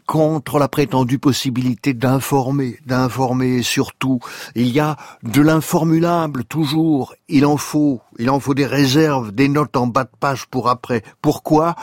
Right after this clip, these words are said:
les reprendre entre elles, harmonisées jusqu'au non-sens, telles que nous les propose Benoît Casas dans Précision ? Et ça donne à la lecture,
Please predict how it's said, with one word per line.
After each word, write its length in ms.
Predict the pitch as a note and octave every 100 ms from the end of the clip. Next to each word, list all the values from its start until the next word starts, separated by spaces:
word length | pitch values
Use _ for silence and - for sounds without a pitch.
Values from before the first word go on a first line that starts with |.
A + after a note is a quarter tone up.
| - -
les 180 | B2+ C#3+
reprendre 640 | C#3+ C3+ - D3 C3 -
entre 320 | C3+ C#3 -
elles, 240 | C3 A2+ G2+ -
harmonisées 640 | C3 C3 C3 C3+ A2+ A#2+
jusqu'au 420 | G2+ B2+ - C3
non-sens, 760 | B2+ C#3+ C3+ - D3 D3 D3+ - - - _ -
telles 200 | C#3+ C3
que 140 | -
nous 140 | B2+ C3+
les 100 | C3+
propose 580 | - C3+ C#3+ C#3 A#2+ - - _
Benoît 400 | - D3 C3+ C#3+
Casas 460 | C3 C3 B2+ D#3+ B2
dans 140 | C3+ A#2
Précision ? 840 | - D3+ C#3 C3+ A2+ G2 A#2 G#2 - -
Et 120 | B2+
ça 220 | B2+ C#3
donne 380 | C3 D3 C#3+ C3 -
à 120 | C3
la 140 | B2
lecture, 960 | B2 B2 - - - D#3 F3+ G3 F3+ F3+